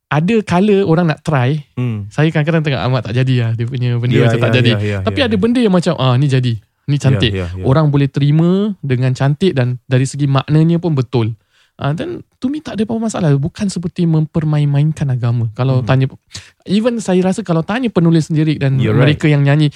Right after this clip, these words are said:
Speaker 2: Tak
Speaker 1: mereka
Speaker 2: ada
Speaker 1: tak ada
Speaker 2: hajat
Speaker 1: niat
Speaker 2: pun.
Speaker 1: pun nak
Speaker 2: Ya.
Speaker 1: mempermainkan. Bahkan mereka bangga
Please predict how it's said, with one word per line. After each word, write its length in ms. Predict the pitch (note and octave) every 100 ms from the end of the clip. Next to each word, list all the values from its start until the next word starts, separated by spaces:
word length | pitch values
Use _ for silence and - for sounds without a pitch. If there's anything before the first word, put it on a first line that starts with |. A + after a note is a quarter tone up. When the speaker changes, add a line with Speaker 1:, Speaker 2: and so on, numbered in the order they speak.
| -
Speaker 2:
Tak 100 | -
Speaker 1:
mereka 80 | -
Speaker 2:
ada 40 | D#4+
Speaker 1:
tak 100 | D3
ada 100 | A3+
Speaker 2:
hajat 80 | B3+
Speaker 1:
niat 180 | C#4 A2+
Speaker 2:
pun. 80 |
Speaker 1:
pun 100 | D3+ C3
nak 100 | A#2
Speaker 2:
Ya. 100 | F#2
Speaker 1:
mempermainkan. 500 | C#3+ C#3+ C#3 C3+ A#2+
Bahkan 280 | A#2+ C3 G3+
mereka 220 | F#3 F#3
bangga 580 | E3 B2+ D#3+ A3 A3+ D3